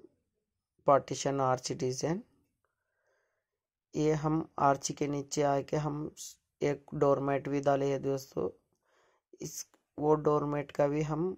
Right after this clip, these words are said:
already वीडियो बनाए हैं, वो भी ऊपर आई लिंक में डोरमेट का दूंगा। इसका डिजाइन का भी हम कैसा कटिंग करें और इसका ड्राइंग कैसा करें भी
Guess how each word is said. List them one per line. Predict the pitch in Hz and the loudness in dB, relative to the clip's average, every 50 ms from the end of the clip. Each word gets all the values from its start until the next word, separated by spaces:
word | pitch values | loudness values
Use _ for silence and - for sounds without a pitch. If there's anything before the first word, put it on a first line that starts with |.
| _ - - | _ 0 2
already | 139 139 135 - 135 135 147 147 143 | 4 4 4 2 -2 -2 -2 -2 -2
वीडियो | 143 143 143 139 143 147 147 | -2 -2 -2 0 2 2 2
बनाए | 143 139 139 135 135 139 143 139 | 2 2 2 2 2 0 0 0
हैं, | 139 135 139 160 180 - _ - | 0 -2 -2 -4 -6 -10 _ -8
वो | 143 139 139 139 139 | -4 0 0 0 0
भी | 139 147 147 | 0 0 -2
ऊपर | 143 139 135 - - 139 139 | -2 -4 0 4 4 6 6
आई | 139 139 - _ - 139 | 4 2 0 _ -4 -4
लिंक | 139 139 143 143 139 | -2 -2 -4 -4 -4
में | 151 147 160 190 233 - _ _ _ _ _ _ _ _ _ _ _ _ - | -4 -4 -2 -4 -4 -6 _ _ _ _ _ _ _ _ _ _ _ _ 0
डोरमेट | 147 143 139 139 139 143 143 139 - | 2 2 2 2 2 0 -2 -2 -4
का | - - 147 151 | -2 0 0 0
दूंगा। | 151 139 139 139 139 143 143 139 139 143 170 226 - _ _ _ _ _ _ _ - | 0 0 -2 -2 0 0 -2 -2 -2 -4 -4 -6 -8 _ _ _ _ _ _ _ -14
इसका | 139 - - - - 143 | -12 -12 -4 0 0 0
डिजाइन | 143 139 139 135 135 143 139 143 139 135 | 2 0 -2 -2 -2 -2 -2 -2 -2 0
का | 143 143 | 0 0
भी | 139 143 151 | 0 0 0
हम | 160 151 143 147 156 156 - - | -2 -2 -2 -2 -4 -6 -6 -6
कैसा | - 139 135 - - 139 | -6 -6 -4 -2 -2 -2
कटिंग | 139 - 135 135 143 135 139 135 | 0 -2 -4 -4 -4 -4 -4 -2
करें | 139 135 139 143 143 | -2 -2 0 0 2
और | 139 135 135 135 135 | 2 2 2 2 0
इसका | 131 - - - 135 | -4 -4 0 0 0
ड्राइंग | 139 139 131 131 127 135 135 135 131 | 2 2 2 2 2 2 0 -4 -4
कैसा | - 131 127 - 131 | -6 -6 -4 -4 -2
करें | 135 131 123 131 131 131 | 0 0 0 0 0 -2
भी | 135 160 208 | -2 -2 -4